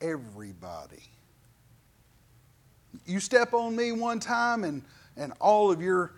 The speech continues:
trust is gone, and I'm just not gonna choose you anymore. And see, this is one of the problems that we have in our society, and you see it every day. If you turn on the T V,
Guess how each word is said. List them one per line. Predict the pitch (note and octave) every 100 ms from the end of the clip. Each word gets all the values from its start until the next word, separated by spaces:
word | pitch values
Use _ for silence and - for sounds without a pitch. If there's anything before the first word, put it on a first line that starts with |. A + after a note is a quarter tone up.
| -
trust | - - G#3 G#3+ -
is | D#3+ C#3+
gone, | E3 G#3 A3 G#3+ F#3
and | C#3 A#2+
I'm | F3 G3
just | E3+ F3+
not | F#3 E3
gonna | D#3+
choose | D3 - A3+ B3 G3 C#3
you | A2
anymore. | G#2 G#2 G#2 F2+ E2+ F2 - - - - - - - - - -
And | C3
see, | A3
this | F3+ B3 D4+
is | C#4 F#3+
one | A#3
of | A3
the | F#3
problems | - G#3+ A3 E3+
that | D3+ D3
we | E3+ F#3+
have | - G3 F#3 E3
in | D3+
our | D3+
society, | - C#3 E3+ D#3 C#3 B2+
and | C#3
you | D#3
see | D#3 G#3+
it | G3
every | F#3 F3+
day. | F3 F3 A2 - -
If | -
you | G#3+
turn | C4 C4
on | A#3+
the |
T | G#3+ B3 A#3
V, | B3+ B3+ A#3+